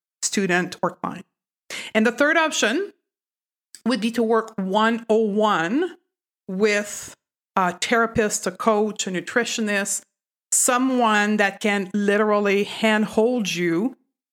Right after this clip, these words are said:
through the process. And the big difference with a one-on-one environment is that the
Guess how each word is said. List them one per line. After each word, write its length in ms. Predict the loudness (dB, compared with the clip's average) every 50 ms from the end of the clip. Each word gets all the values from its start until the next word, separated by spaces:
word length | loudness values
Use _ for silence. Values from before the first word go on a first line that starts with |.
| -14
through 300 | -8 -4 0 2 2 2
the 100 | 2 0
process. 680 | 0 0 2 2 2 0 0 0 0 0 0 0 -4 -4 -2
And 160 | 0 2 2
the 60 | 2 2
big 240 | 0 0 0 0
difference 520 | 0 -2 -2 0 0 0 0 0 -2 -2 0
with 220 | 0 0 0 2
a 140 | 0 0 2
one-on-one 360 | 2 0 0 0 0 0 0
environment 640 | 0 0 0 2 2 2 2 2 2 2 0 0 0
is 140 | -2 0 0
that 340 | 0 0 0 0 -4 -4 -2
the 340 | -2 0 0 2 0 0